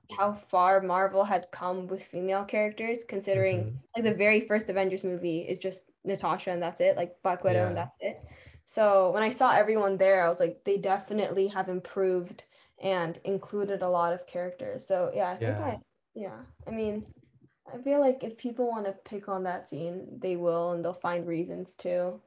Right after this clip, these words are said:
Speaker 1: but I don't know, I thought it was pretty okay.
Speaker 2: And I find that, like, um, I don't wanna, like, call them out, but, like, so many,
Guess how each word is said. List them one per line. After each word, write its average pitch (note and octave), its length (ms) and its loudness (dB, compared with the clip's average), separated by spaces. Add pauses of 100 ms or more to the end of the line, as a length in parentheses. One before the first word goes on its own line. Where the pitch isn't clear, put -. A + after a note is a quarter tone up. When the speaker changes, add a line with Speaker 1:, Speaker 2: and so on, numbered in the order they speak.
Speaker 1:
but - 440 -10 (260)
I G#3+ 120 -4
don't E3+ 120 -6
know, F#3+ 80 -6
I G#3+ 100 -4
thought F#3+ 200 -4
it - 80 -6
was F#3+ 120 -10
pretty - 280 -14
okay. - 300 -18 (520)
Speaker 2:
And A#2+ 80 0
I A#2+ 60 6
find B2 320 6
that, D3 180 6
like, B2+ 520 2 (600)
um, A2+ 400 0 (160)
I A#2 60 4
don't B2+ 120 8
wanna, C#3 160 8
like, B2+ 420 4
call A2+ 260 2
them A2 160 4
out, G#2+ 300 0
but, A#2 120 4
like, A2+ 180 -2
so - 220 -4
many, C3+ 460 2